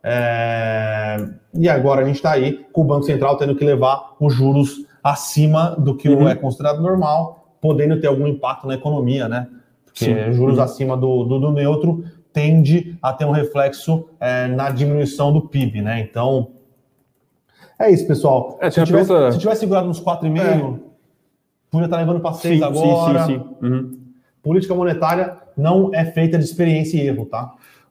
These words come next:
Speaker 2: Tem uma pergunta aqui um pouco mais contábil aqui. Até pegar, vamos ver, foi do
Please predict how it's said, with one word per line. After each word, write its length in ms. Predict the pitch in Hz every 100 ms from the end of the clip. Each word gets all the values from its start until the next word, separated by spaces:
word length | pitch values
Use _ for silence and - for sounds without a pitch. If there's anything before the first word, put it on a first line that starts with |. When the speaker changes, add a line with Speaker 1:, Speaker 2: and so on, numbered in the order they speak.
| _ -
Speaker 2:
Tem 120 | 147
uma 80 | 147
pergunta 260 | 147 156
aqui 180 | 156 -
um 80 | 151
pouco 220 | 143 147
mais 500 | 127 131 117 - - - -
contábil 840 | 127 110 - 113 123 117 107 95
aqui. 460 | 95 110 120 120 - - - 101 _ _
Até 120 | -
pegar, 580 | - - 92 95 98 98 _ _ - _ _
vamos 280 | 104 101 92
ver, 320 | 92 107 113
foi 240 | - 104 98
do 880 | 98 107 107 107 104 104 101 98